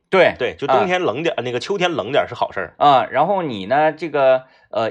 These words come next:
Speaker 1: 延迟一些厚衣物的上身儿。
Speaker 2: 嗯，嗯，
Speaker 1: 啊，
Speaker 2: 嗯，嗯，嗯。
Speaker 1: 它好像是谁到从哪个角度上啊，就，就，就，就，就说对身体有益，
Speaker 2: 是。
Speaker 1: 或者对你那个抗寒能力呢有提升。
Speaker 2: 有帮助。
Speaker 1: 啊，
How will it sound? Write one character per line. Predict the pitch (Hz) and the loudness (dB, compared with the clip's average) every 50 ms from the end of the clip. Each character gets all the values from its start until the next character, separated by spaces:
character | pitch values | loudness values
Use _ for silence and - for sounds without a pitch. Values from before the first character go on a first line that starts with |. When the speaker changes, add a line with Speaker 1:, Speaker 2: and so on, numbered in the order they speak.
| - - | -6 -4
Speaker 1:
延 | 131 120 110 127 196 247 285 | -2 0 2 2 0 -2 -6
迟 | - - - - 98 110 147 | -8 -12 -14 -12 -10 -8 -8
一 | 160 143 120 | -8 -8 -10
些 | 98 - - 98 101 | -12 -12 -10 -10 -10
厚 | 104 - - - 247 220 151 117 | -10 -10 -2 0 0 0 0 -2
衣 | 98 101 113 | -6 -8 -8
物 | 117 120 120 110 98 | -8 -8 -8 -6 -6
的 | 98 95 | -6 -4
上 | - - 165 123 | -4 -4 -4 -4
身 | - 135 | -2 -2
儿。 | 139 135 139 - - | -2 -2 -4 -4 -2
Speaker 2:
嗯， | 190 196 180 151 135 139 | -2 -2 -2 -2 -2 2
嗯， | |
Speaker 1:
啊， | 135 135 127 110 92 | 2 4 4 2 0
Speaker 2:
嗯， | 113 113 | -2 -8
嗯， | 95 101 | -12 -14
嗯。 | 98 90 - | -14 -10 -4
Speaker 1:
它 | - 151 143 | -2 -2 0
好 | 135 117 104 | 0 -2 -2
像 | 113 127 131 | -2 -2 -4
是 | 131 139 131 123 - _ _ _ _ _ _ _ | -4 -6 -10 -10 -12 _ _ _ _ _ _ _
谁 | - - 127 151 | -10 -6 0 2
到 | 185 185 165 | 2 2 2
从 | - - 160 175 | 2 -2 -4 -4
哪 | 170 120 104 | -4 -2 -2
个 | 147 156 | 0 0
角 | 156 120 110 | 2 0 0
度 | 120 147 151 135 | 0 -2 -4 -4
上 | 139 127 123 | -4 -4 -4
啊， | 120 117 120 | -2 -2 -4
就， | 110 135 127 | -4 -8 -12
就， | 123 147 139 | -14 -14 -14
就， | - 147 143 143 _ _ _ _ | -12 -14 -16 -16 _ _ _ _
就， | - 139 127 | -14 -14 -12
就 | 117 - 139 131 | -10 -10 -8 -8
说 | 139 139 | -6 -6
对 | 127 156 139 | -4 -4 -4
身 | 120 151 143 143 | -4 -6 -8 -8
体 | 123 127 | -6 -6
有 | 131 113 95 95 | -6 -6 -6 -6
益， | 135 185 190 131 95 - | -6 -8 -8 -8 -8 -8
Speaker 2:
是。 | - - 160 - - - - | -8 -6 -6 -6 -4 -2 0
Speaker 1:
或 | 160 123 | 0 0
者 | 214 | 0
对 | - 175 170 | 0 -2 -4
你 | 139 113 92 87 | -4 -6 -8 -10
那 | 85 107 127 123 | -10 -12 -6 -4
个 | 120 110 104 | -2 -2 -2
抗 | - - 196 147 - | -2 -2 -2 -2 -2
寒 | - 113 113 117 | -2 -6 -6 -6
能 | 98 104 127 160 | -6 -6 -6 -6
力 | 180 156 | -6 -4
呢 | 135 117 101 98 92 90 | -2 -2 -2 0 -2 -2
有 | 87 85 80 78 | -4 -6 -12 -14
提 | - - 131 143 | -12 -10 -8 -2
升。 | - 151 165 165 | 0 0 2 2
Speaker 2:
有 | - 110 | 0 0
帮 | 120 120 123 120 | 0 0 -2 -2
助。 | 120 104 | -4 -4
Speaker 1:
啊， | - 117 110 98 82 - | -2 0 0 0 -2 -6